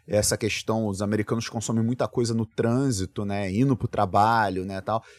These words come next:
Eu acho que pra essa galera tá, tá mais inserida nessa cultura, sabe?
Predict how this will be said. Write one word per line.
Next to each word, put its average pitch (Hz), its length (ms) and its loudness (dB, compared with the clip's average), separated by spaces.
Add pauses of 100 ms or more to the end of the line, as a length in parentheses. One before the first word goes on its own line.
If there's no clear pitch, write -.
(120)
Eu 113 180 8
acho 110 320 4
que 127 100 -8
pra 123 160 0
essa 120 160 0
galera 117 440 4
tá, 117 240 0
tá 127 180 4
mais 131 320 0
inserida 127 560 2
nessa 123 260 -2
cultura, 151 760 0
sabe? 95 320 -4